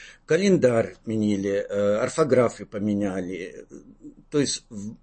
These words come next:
везде боролись с русским самосознанием, с русской культурой и,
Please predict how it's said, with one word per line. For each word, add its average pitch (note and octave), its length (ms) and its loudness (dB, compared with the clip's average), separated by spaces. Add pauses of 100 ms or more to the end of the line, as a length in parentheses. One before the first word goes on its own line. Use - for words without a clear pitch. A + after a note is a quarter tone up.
(140)
везде A#2+ 480 0
боролись C3+ 640 2
с - 140 -8
русским B2+ 420 0
самосознанием, A#2+ 920 -2
с - 120 -12
русской F3 360 -8
культурой G3 720 -4
и, F3 260 0